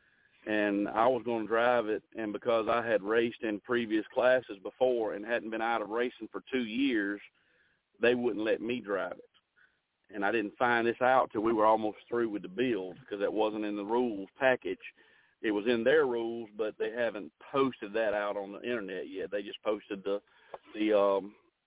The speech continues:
specs for the class itself, but not the actual, "Hey, you, you drove in a class before, you can't run this class."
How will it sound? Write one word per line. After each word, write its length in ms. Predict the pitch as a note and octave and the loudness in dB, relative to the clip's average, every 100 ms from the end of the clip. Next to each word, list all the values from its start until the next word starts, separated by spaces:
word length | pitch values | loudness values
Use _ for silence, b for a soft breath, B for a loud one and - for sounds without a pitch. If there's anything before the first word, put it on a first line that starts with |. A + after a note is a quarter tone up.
| _ _ - | _ _ -6
specs 400 | - C#3 - - - | 0 0 -2 -10 -6
for 180 | A2 G#2 | -4 -2
the 160 | G2+ G2 | -6 -8
class 280 | C#3 B2+ G#2+ - | -2 0 0 -4
itself, 440 | - C3 A2 F2 | -8 -2 0 -2
but 120 | - | -6
not 240 | A2 A2 A2+ | -2 0 0
the 80 | G#2+ | -2
actual, 520 | G#2 G#2 - G#2 G2 - b b - | 0 0 -2 -6 -6 -6 b b -2
"Hey, 140 | A2+ | 0
you, 280 | G#2 G#2+ A#2 - | 0 -2 -8 -6
you 220 | A#2+ A#2+ | -6 -2
drove 300 | G#2+ A#2+ A2+ | 4 4 4
in 60 | G#2+ | -2
a 40 | |
class 300 | A#2 A2+ A2 | -2 -2 -2
before, 360 | G2+ - A2+ G#2+ | -6 -4 -4 -4
you 120 | A#2 | -8
can't 240 | A#2 A2 | -10 -8
run 180 | A2+ G#2+ | -6 -8
this 140 | F#2+ | -10
class." 260 | - - - | -10 -12 -12